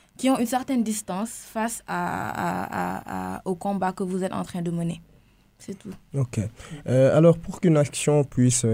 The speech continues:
Speaker 2: être estampillée collective, elle doit découler d'un mouvement d'ensemble. Pour que ce mouvement d'ensemble soit possible, il faut une adhésion, euh, aux idées avancées. Cela implique, euh, ce que l'on appelle, euh, la perception.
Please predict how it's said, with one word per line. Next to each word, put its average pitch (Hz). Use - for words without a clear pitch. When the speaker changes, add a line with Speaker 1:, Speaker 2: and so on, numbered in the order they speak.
Speaker 2:
être 110
estampillée 113
collective, 113
elle 110
doit 135
découler 123
d'un 104
mouvement 113
d'ensemble. 107
Pour -
que -
ce 131
mouvement 127
d'ensemble 117
soit 110
possible, 139
il 127
faut 160
une 135
adhésion, 127
euh, 107
aux 123
idées 120
avancées. 101
Cela 117
implique, 127
euh, 107
ce 107
que 107
l'on 104
appelle, 107
euh, 87
la 90
perception. 98